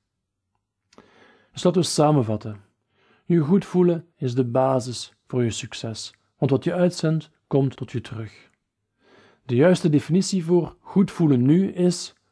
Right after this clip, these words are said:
voel je zo goed als je kan nu. En nog specifieker, voel je goed en probeer je een klein beetje beter te voelen. Er zijn schommelingen van dag tot dag of in de tijd, maar er zijn ook algemenere toonscales die voor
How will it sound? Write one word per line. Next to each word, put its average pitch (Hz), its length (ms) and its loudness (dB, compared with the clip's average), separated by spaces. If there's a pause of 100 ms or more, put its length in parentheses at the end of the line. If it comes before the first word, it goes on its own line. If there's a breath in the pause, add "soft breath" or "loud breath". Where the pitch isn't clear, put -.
(300)
voel 147 240 0
je 139 200 2
zo 127 200 -2
goed 175 320 -4
als 151 180 -8
je 131 100 -4
kan 113 460 -4
nu. 113 400 -4 (1300)
En 160 120 -2
nog 180 160 2
specifieker, 151 600 -4 (240 soft breath)
voel 190 200 2
je 196 160 4
goed 226 300 -2 (200 soft breath)
en 160 60 -2
probeer 170 320 2
je 175 260 -2
een 131 160 -6
klein 180 500 0
beetje 156 320 -2
beter 147 420 -8
te 120 140 -10
voelen. 104 320 -10 (1800 loud breath)
Er 127 120 -6
zijn 120 160 2
schommelingen 170 680 0
van 117 180 -10
dag 110 200 -6
tot 110 200 -14
dag 160 260 -2 (280)
of 123 160 -2
in 127 120 4
de 110 120 0
tijd, 143 320 -2 (340 soft breath)
maar 131 140 0
er 135 80 2
zijn 131 200 2
ook 151 240 0
algemenere 123 840 2
toonscales 139 680 0
die 117 140 -6
voor 117 180 -8